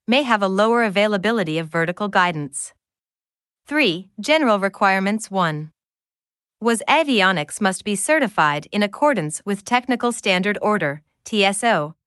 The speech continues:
T S O C one forty-five, airborne navigation sensors. Using the D A G P S, augmented by the Wide Area Augmentation System,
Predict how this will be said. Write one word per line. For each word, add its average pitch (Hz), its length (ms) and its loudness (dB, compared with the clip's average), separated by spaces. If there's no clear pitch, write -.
T 262 220 2
S 214 180 0
O 185 160 2
C 185 240 -4
one 196 280 2
forty-five, 196 800 0
airborne 208 460 2
navigation 170 580 -2
sensors. 147 640 -6
Using 262 400 2
the 180 80 0
D 190 180 0
A 190 60 0
G 196 180 -4
P 190 220 -2
S, 151 300 -2
augmented 214 560 2
by 170 140 2
the 165 100 -2
Wide 185 320 2
Area 202 320 2
Augmentation 170 840 -2
System, 175 540 -4